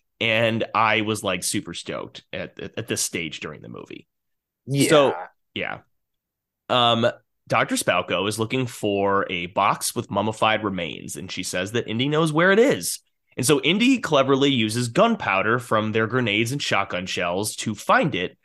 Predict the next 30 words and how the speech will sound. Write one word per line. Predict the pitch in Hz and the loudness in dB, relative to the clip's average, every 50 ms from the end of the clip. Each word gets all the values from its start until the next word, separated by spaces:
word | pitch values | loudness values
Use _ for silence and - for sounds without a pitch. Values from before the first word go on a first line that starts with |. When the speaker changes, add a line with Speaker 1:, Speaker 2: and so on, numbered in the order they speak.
| _ _ _ _ | _ _ _ _
Speaker 1:
because | - - 120 - - 127 123 117 113 113 117 117 110 | -4 -4 -4 0 4 6 6 6 6 6 4 2 0
whatever | 101 110 107 123 143 196 226 | 0 0 2 2 4 4 4
is | 214 180 | 4 4
in | 190 190 | 2 0
the | 196 | 0
box | 175 117 101 101 101 - - - | 2 2 2 2 0 -2 -4 -6
is | 117 | -6
apparently | 113 - - 107 98 87 101 95 | -4 -2 -2 -2 -2 -2 -4 -6
highly | - - - 98 95 98 104 | -6 -4 -2 -2 -2 -2 0
magnetized. | 113 135 143 143 120 104 90 - - - - - - - | 2 2 2 2 0 -4 -8 -10 -12 -12 -12 -14 -12 -4
Now, | 113 135 151 151 113 76 60 - - _ _ _ _ _ _ _ _ _ _ _ _ _ _ _ _ _ _ _ _ _ _ _ _ _ _ _ _ _ _ _ | 0 2 2 2 2 -2 -4 -6 -10 _ _ _ _ _ _ _ _ _ _ _ _ _ _ _ _ _ _ _ _ _ _ _ _ _ _ _ _ _ _ _
it, | 147 156 143 - | 2 2 2 2
they | 147 151 147 | 2 2 4
make | 147 143 160 190 226 - - | 4 4 4 4 4 4 4
you | 269 277 285 | 4 4 4
feel | 269 - - 147 131 131 123 123 | 2 2 2 4 4 6 4 4
like | 110 104 101 104 - | 4 2 2 2 0
Indiana | 117 123 127 131 131 151 151 147 139 139 139 143 | 0 0 0 0 0 0 2 4 4 4 4 2
Jones | 139 123 123 113 104 101 101 104 101 104 | 0 0 0 0 0 0 0 -2 -2 -4
is | 107 101 95 | -4 -6 -6
trying | - - - - - - 120 110 104 104 107 120 131 139 139 | -6 -6 -6 -8 -4 0 2 2 2 4 2 2 0 0 0
to | 131 - - 131 123 120 117 117 110 107 104 - _ _ _ _ _ _ _ _ _ _ _ 120 117 | -2 0 2 4 4 4 4 2 0 0 -2 -8 _ _ _ _ _ _ _ _ _ _ _ -14 -6
get | - 143 135 131 - | -2 0 0 2 4
rid | 151 151 147 | 4 6 6
of | 147 117 - - | 4 2 0 0
all | 101 107 107 113 | 2 4 4 4
their | 117 127 127 127 | 4 4 2 2
bullets | 117 120 113 104 104 104 107 107 - - | 2 2 0 2 2 2 0 0 -2 -6
and | - - 104 104 | -8 -8 -8 -6
grenades. | 98 98 90 87 78 57 50 50 - - - - - - | -6 -6 -6 -4 -6 -6 -8 -10 -10 -8 -8 -8 -8 -10